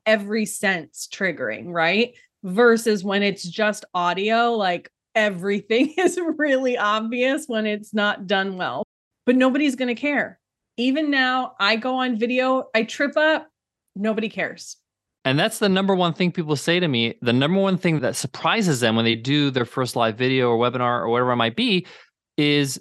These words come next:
Speaker 2: they say, "I can't believe everybody said that was great. Like,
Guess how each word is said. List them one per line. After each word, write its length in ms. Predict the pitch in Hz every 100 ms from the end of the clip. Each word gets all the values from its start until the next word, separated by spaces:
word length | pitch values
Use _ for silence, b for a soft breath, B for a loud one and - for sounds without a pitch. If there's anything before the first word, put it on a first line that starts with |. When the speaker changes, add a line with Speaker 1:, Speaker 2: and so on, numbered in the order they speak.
| -
Speaker 2:
they 160 | 139
say, 280 | 131 156 147 - _ _
"I 100 | 165
can't 220 | 165 220
believe 200 | 202 196
everybody 260 | 185 175 175
said 160 | 165 165
that 100 | 156
was 100 | 131
great. 400 | 175 226 - _ _ _ -
Like, 320 | 135 127 -